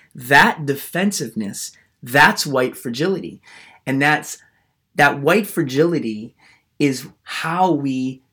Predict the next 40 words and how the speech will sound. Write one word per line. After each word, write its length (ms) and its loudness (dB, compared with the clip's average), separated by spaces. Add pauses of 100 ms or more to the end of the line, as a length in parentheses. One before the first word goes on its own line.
(260)
avoid 840 4 (180)
talking 380 0
about 300 0
race, 360 -6
because 380 -6
we 100 -4
feel 300 -4
as 160 -4
soon 160 -2
as 140 -4
we 100 -4
get 240 -4
targeted, 540 -4 (240)
we're 160 4
being 260 0
called 260 -4
a 40 -6
bad 280 -4
person, 480 -6 (160)
and 140 -4
we 80 -2
shut 560 0
down 280 0
the 60 -2
conversation. 760 -8
We 100 -10
shut 240 -4
down 160 -4
our 100 -4
thinking, 540 -4 (160)
we 100 -6
shut 240 -2
down 200 -2
our 100 -4
growth. 680 -8 (340)
And 160 2
it's 180 -2
the 140 2
reason 380 2
why 420 0